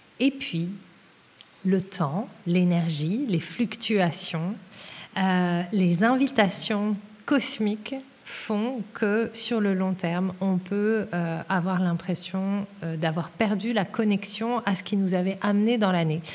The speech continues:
Donc j'ai envie de vous dire, ce podcast cette semaine, c'est pour vous rassurer et c'est aussi pour revenir à la réalité de ce qu'est être humain. Être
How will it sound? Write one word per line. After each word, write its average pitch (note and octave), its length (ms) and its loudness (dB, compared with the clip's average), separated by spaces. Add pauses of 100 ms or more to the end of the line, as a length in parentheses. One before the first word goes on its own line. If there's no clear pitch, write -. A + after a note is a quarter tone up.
(280)
Donc A3+ 160 2
j'ai A#3+ 140 4
envie C4 260 4
de B3+ 80 0
vous C4 120 2
dire, B3 440 2
ce - 220 -2
podcast A#3 760 2
cette A3 260 -2
semaine, G#3+ 420 2
c'est A3+ 440 0 (140)
pour G#3+ 240 0
vous E3+ 240 0
rassurer F#3 680 0 (480)
et A3 60 4
c'est A#3+ 260 2
aussi D4 480 4
pour C4 420 0
revenir A#3+ 680 4
à G3+ 100 4
la G3+ 100 6
réalité G#3+ 640 4
de G3 120 0
ce F#3 180 0
qu'est A3+ 460 2
être G3+ 440 0
humain. G#3 400 4 (640)
Être A#3+ 320 2